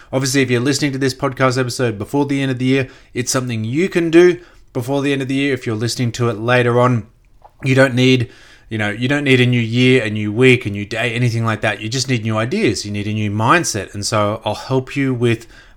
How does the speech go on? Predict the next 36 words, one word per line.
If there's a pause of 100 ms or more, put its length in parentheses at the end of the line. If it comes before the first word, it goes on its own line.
that
and
take
you
through
what
Angie
and
I
do.
Now, (400)
before
I
do
get
into
that,
I
wanna
thank (280)
everyone
because (340)
it
is
the
last
episode
of
the
year.
I
got
my (200)
Buzzsprout,
um, (160)
Wrapped